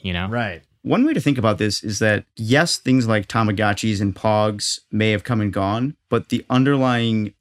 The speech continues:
Speaker 3: impulse that led to their rise in the first place is still there. And you see that in things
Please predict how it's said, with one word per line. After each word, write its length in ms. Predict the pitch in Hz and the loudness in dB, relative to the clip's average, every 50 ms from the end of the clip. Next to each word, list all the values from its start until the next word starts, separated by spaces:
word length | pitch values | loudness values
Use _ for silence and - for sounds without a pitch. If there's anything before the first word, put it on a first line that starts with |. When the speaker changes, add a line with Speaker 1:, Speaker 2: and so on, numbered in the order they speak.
| _ - | _ 2
Speaker 3:
impulse 760 | 127 117 113 110 - 117 98 90 - - - - - - _ | 2 4 4 2 0 -2 -4 -4 -4 -6 -10 -12 -12 -10 _
that 260 | - 110 101 90 - 113 | -2 0 0 0 -2 -2
led 240 | 110 110 107 101 - | 0 0 0 0 0
to 60 | 120 | 0
their 160 | 110 117 113 | 0 0 2
rise 240 | 110 110 107 107 101 | 2 2 2 2 0
in 60 | 104 | -2
the 60 | 101 | -4
first 280 | 92 - - 175 - - | -4 -6 -8 -8 -8 -4
place 380 | 131 135 151 175 - - - - _ _ - | -2 -2 -2 0 -2 -2 -4 -6 _ _ 0
is 160 | 127 123 - | 0 0 0
still 240 | - - 139 131 123 | 2 0 2 2 4
there. 320 | 120 127 135 143 147 - - | 2 2 2 0 -2 -2 0
And 180 | 127 123 120 | 2 4 4
you 120 | 123 131 127 | 4 4 2
see 240 | - - 139 135 | 0 0 0 0
that 280 | 123 123 120 113 107 - | 2 2 2 0 0 -2
in 160 | - 110 110 107 | -2 -2 -2 -2
things 500 | - 120 113 110 113 107 98 - - | -2 -2 0 0 0 0 0 -2 -4